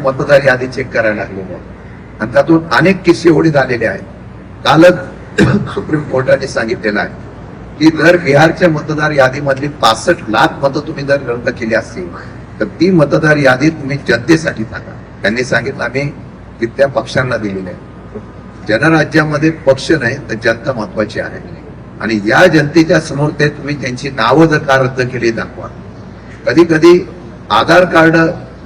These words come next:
नियमित करावं असं सांगितलं जातं. दुर्दैवाने त्या ठिकाणी आता निवडणूक आयोग म्हणतं आधार कार्ड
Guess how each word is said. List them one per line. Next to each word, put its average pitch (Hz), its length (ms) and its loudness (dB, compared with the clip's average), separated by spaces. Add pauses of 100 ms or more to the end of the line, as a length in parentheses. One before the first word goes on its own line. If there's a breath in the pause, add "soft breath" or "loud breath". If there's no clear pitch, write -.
(180)
नियमित 180 440 4 (100)
करावं 170 240 6
असं 151 200 2
सांगितलं 135 480 -2
जातं. 107 320 -4 (640)
दुर्दैवाने 143 600 4 (640)
त्या 156 160 6
ठिकाणी 160 420 2
आता 147 280 0
निवडणूक 143 400 0
आयोग 135 160 2
म्हणतं 131 260 -2
आधार 127 380 2
कार्ड 131 280 0